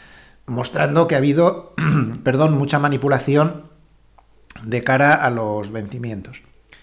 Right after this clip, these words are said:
Otros factores alcistas que ha habido en la sesión, pues, eh, por ejemplo, tenemos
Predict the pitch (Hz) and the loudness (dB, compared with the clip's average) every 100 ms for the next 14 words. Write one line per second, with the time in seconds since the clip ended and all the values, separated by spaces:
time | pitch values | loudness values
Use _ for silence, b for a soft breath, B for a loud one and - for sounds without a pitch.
0 | b b b b b b 156 160 196 196 | b b b b b b 0 4 4 4
1 | 180 190 175 160 151 147 180 170 127 - | 0 2 2 2 -2 0 -4 0 -4 0
2 | 139 147 143 139 131 127 123 120 120 131 | 0 2 0 0 0 0 -2 -4 -6 -4
3 | 170 180 196 165 120 110 - 117 113 110 | 0 0 0 -4 -6 -6 -8 -8 -6 -6
4 | 104 110 110 135 135 127 127 147 151 165 | -8 -10 -8 -6 -4 -4 -6 -4 -2 -2